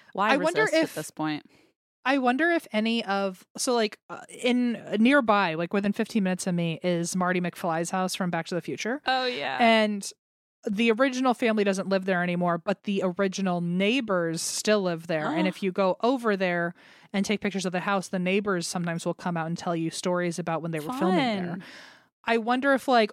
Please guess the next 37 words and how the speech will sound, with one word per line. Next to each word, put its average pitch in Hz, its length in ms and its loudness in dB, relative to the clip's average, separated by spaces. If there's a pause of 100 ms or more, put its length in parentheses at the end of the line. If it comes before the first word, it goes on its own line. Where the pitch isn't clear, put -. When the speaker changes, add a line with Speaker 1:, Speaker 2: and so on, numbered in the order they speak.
Speaker 2:
all 208 300 6
the 202 120 2
fucking 202 300 0
in-laws, 175 640 2
someone 311 500 2
still 233 200 0
has 220 180 0
to 214 80 -4
live 208 160 2
in 202 80 2
that 165 160 0
neighborhood. 180 880 0
Speaker 1:
Maud. 196 680 6 (640)
Speaker 2:
Maud's 220 560 4
gotta 240 240 2
be 240 180 0
there, 233 420 6
or, 185 120 2
like, 175 200 -2
Uncle 196 340 0
Vic, 196 520 0
or 185 320 4
Mister 208 400 0
O'Donnell. 190 640 0 (240)
Someone, 302 580 0
Grandma 294 360 6
Sarah? 381 580 2 (320)
Oh, 233 120 6
no, 180 240 2
uh, 175 360 -6
she - 160 -2
might 170 140 0
not 156 120 -2
be - 120 -8
with - 120 -8
us 156 140 -6
anymore. 370 200 -6